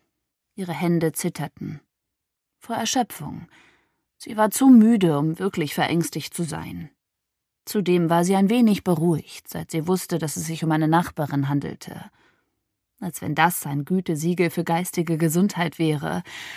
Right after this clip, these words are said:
nervte eine besorgte Stimme in ihrem Hinterkopf.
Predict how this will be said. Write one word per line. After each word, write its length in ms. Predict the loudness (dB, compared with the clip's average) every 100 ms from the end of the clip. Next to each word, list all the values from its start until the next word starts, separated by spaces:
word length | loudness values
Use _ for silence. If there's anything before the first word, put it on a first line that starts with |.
| -4
nervte 440 | 4 4 4 2
eine 240 | 4 4 4
besorgte 440 | 4 4 2 2
Stimme 340 | -4 2 4 4
in 60 | 2
ihrem 220 | -4 0
Hinterkopf. 760 | 0 0 -4 -6 -8 -10 -18